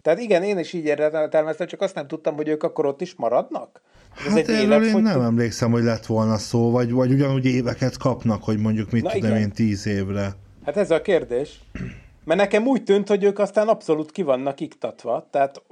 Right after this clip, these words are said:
Speaker 1: praktikusan ők le vannak lassítva. És egyébként innen, innen is jött nekem a dolog, azt nagyon jól mondtad, hogy,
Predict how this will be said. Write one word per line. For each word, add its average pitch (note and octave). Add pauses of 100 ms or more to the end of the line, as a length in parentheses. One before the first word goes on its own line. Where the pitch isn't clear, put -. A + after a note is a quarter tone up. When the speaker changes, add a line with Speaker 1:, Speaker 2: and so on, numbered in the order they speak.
(280)
Speaker 1:
praktikusan F3 (680)
ők E3
le F3
vannak C3+
lassítva. C#3 (240)
És D#3+
egyébként G3
innen, A#3+
innen A3
is -
jött F#3
nekem E3
a D3+
dolog, E3+
azt D#3
nagyon G3
jól D#3+
mondtad, D#3
hogy, D#3